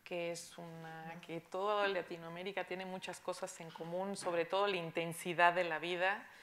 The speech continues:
y también creo que hay un vínculo con la naturaleza. En general, o sea,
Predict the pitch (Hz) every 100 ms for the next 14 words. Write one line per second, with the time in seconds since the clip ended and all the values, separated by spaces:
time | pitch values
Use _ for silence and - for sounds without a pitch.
0 | - - _ 208 202 - 190 202 208 202
1 | 214 208 196 190 190 196 175 170 165 156
2 | 156 175 - - 175 - - - - 190
3 | - 185 180 185 190 190 - 185 185 180
4 | 185